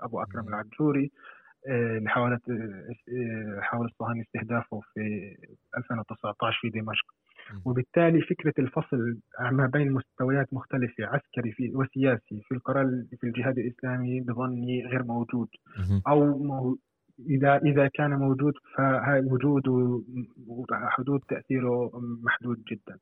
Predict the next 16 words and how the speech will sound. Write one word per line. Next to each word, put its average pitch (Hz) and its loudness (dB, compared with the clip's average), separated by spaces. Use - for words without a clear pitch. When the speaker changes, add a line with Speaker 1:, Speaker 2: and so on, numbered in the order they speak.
Speaker 2:
خلافًا 127 8
للفصائل 104 6
الفلسطينية 92 2
Speaker 1:
لكن 127 4
Speaker 2:
الأخرى 85 -4
يمكن. 135 -2
Speaker 1:
آه، 160 2
خلافًا 185 6
قد 170 4
يكون 165 6
الفصائل 151 4
الفلسطينية 147 2
الأخرى 185 2
اللي 185 6
هي 180 4
فيها، 165 4